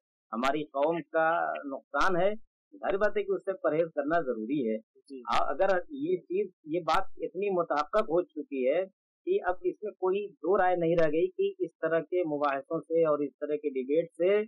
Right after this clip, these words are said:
Speaker 1: अ, हमें नुकसान पहुंचाना ही, अ, उनका मकसद रह गया है,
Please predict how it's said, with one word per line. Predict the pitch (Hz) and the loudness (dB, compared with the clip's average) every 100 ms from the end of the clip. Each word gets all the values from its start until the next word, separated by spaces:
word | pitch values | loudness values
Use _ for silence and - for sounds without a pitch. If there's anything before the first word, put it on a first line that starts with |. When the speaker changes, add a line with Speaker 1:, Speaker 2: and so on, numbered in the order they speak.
| _ _ _ - | _ _ _ -4
Speaker 1:
अ, | 139 143 147 135 143 | 0 0 -2 -2 0
हमें | 170 190 190 170 | 2 4 2 0
नुकसान | 143 - 160 170 | -4 -2 -2 -2
पहुंचाना | 156 131 147 147 170 | -2 -4 -2 0 0
ही, | - 202 143 _ _ _ - | 0 -2 -2 _ _ _ -10
अ, | 143 147 - | -6 -6 -6
उनका | 151 147 160 | -6 -2 0
मकसद | 147 147 151 143 | 0 -4 -4 0
रह | 139 | 0
गया | 131 139 135 | 0 2 2
है, | 170 | 0